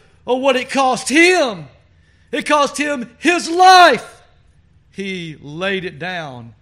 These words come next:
in defense of his bride, of his flock, of his sheep.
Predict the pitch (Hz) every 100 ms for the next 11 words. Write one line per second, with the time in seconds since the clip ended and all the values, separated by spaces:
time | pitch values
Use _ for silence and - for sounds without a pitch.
0 | _ - 175 165 160 208 208 175 - -
1 | - - _ _ _ _ _ _ 127 117
2 | 160 160 160 160 _ 120 139 160 151 139
3 | 131 139 175 165 - _ _ 202 202 175
4 | 135 _ _ _ _ _ _ _ _ 113
5 | 135 160 160 151 - _ _ _ - -
6 | 170 135 120 _